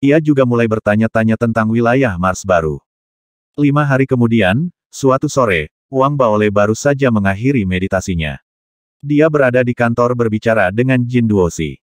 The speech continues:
Dia telah memutuskan untuk membuat Jin Duozi mengetahui lebih banyak tentang wilayah Mars baru,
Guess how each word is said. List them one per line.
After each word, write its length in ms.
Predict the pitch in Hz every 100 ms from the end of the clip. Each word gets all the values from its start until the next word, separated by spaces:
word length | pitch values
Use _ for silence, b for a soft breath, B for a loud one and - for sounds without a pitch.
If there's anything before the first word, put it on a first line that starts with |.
| _ -
Dia 240 | 143 147
telah 240 | 156 147 131
memutuskan 560 | 120 117 123 - 135
untuk 240 | 123 120 113
membuat 320 | 104 104 110
Jin 240 | 117 131
Duozi 400 | 135 113 104 120
mengetahui 400 | 110 95 92 104
lebih 240 | 113 107 113
banyak 280 | 110 113 120
tentang 400 | - 110 104 101
wilayah 400 | 101 101 107 113
Mars 240 | 113 120
baru, 400 | 120 120 104 80